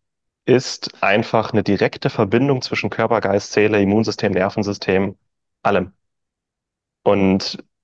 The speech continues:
die ganze, also wir sind ja auch energetische Wesen, denke ich. Also ich, also wir sind energetische Wesen und ich denke, dass Lachen einfach Blockaden löst.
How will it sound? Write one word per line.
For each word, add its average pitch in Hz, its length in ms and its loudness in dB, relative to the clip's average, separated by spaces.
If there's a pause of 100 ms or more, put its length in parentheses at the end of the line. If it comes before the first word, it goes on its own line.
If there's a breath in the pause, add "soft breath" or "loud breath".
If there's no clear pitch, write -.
die 104 80 -2
ganze, 113 300 2 (180)
also 101 400 0
wir 104 100 2
sind 123 180 0
ja 107 100 2
auch - 80 -4
energetische 101 720 2
Wesen, 101 280 2
denke 92 220 -4
ich. - 160 -10
Also 92 240 -2
ich, - 220 -10 (380)
also 95 180 0
wir 92 60 2
sind 110 160 2
energetische 120 540 0
Wesen 117 240 2
und - 60 0
ich 98 120 -2
denke, 110 200 2
dass - 180 -4
Lachen 98 280 0
einfach - 280 -2
Blockaden - 440 -2
löst. - 340 -4